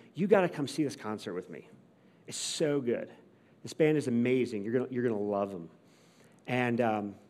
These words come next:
and it's, it's actually at the, I grew up in Saint Louis, so at the time, this was the T W A Dome, the Trans World Airlines Dome, where the, the newly moved Saint Louis Rams were playing. I was like, "Okay, yes, I'm in, and it's free. That's even better,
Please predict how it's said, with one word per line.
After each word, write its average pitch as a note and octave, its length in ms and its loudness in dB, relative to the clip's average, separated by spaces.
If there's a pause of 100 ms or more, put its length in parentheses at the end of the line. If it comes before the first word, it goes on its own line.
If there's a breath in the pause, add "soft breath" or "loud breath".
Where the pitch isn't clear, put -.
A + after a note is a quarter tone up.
and C3 100 -2
it's, C3 220 -2
it's - 120 -12
actually C#3 360 0
at B2 220 0
the, F#2+ 600 -2
I G#2+ 60 -6
grew A#2 140 0
up A#2 80 0
in G2+ 40 -4
Saint A2+ 200 -6
Louis, A#2 180 0
so A#2+ 60 -4
at - 80 -8
the - 40 -16
time, C#3+ 220 -2
this B2+ 120 -4
was A#2+ 100 -8
the A2+ 80 -6
T D3+ 180 -4
W A#2+ 280 2
A C3+ 100 4
Dome, C#3 260 2
the B2 60 -2
Trans B2 260 -4
World A#2+ 180 2
Airlines C3 400 0
Dome, C3+ 240 2
where A#2+ 120 -2
the, G#2+ 120 0 (340 loud breath)
the B2 100 0
newly C3 440 4
moved C3+ 420 4
Saint C#3 280 2
Louis C#3 240 4
Rams B2+ 420 2
were C3+ 120 0
playing. C#3 440 0 (840)
I - 40 -10
was - 140 -10
like, A2+ 240 -4 (520 soft breath)
"Okay, - 180 -8
yes, A#2+ 420 4
I'm A#2+ 200 0
in, A#2+ 160 4
and A2+ 100 0
it's A2 140 -4
free. - 300 0
That's - 180 -4
even A2+ 180 -2
better, F3 400 4